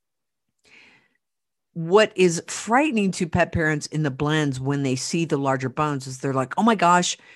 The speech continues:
they're gonna swallow this, and it's going to, um, uh,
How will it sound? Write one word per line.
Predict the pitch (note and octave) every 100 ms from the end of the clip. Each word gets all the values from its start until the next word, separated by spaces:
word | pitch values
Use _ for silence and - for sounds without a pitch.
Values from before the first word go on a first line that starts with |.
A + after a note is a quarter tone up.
| - -
they're | D3
gonna | D3+ B2
swallow | - F#3 G#3 G3
this, | F#3 F#3 F3+ - - - -
and | D3+
it's | C3+ C3+
going | D3+ D3+ D3
to, | C3 D3+ C#3 C3+ A#2+
um, | C#3+ C3+ B2 B2+ - - -
uh, | G2+